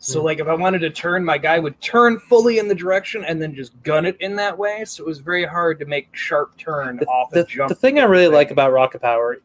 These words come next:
Speaker 1: Oh,
Speaker 2: is
Speaker 1: it was
Speaker 2: it
Speaker 1: not
Speaker 2: is
Speaker 1: good.
Speaker 2: a very, like, the cast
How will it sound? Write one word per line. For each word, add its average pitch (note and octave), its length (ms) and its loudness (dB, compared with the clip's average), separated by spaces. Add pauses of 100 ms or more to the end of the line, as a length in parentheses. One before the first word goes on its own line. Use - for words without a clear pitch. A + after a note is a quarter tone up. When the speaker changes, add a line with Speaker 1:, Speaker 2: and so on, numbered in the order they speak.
(160)
Speaker 1:
Oh, D3 100 0
Speaker 2:
is D3+ 400 2
Speaker 1:
it C3+ 60 -18
was B2+ 80 -14
Speaker 2:
it D#3 60 4
Speaker 1:
not D3+ 80 0
Speaker 2:
is D3+ 180 0
Speaker 1:
good. C#3+ 140 2
Speaker 2:
a - 20 -16
very, E3+ 720 4 (100)
like, C3+ 420 -4 (300)
the C#3 80 -6
cast - 880 -4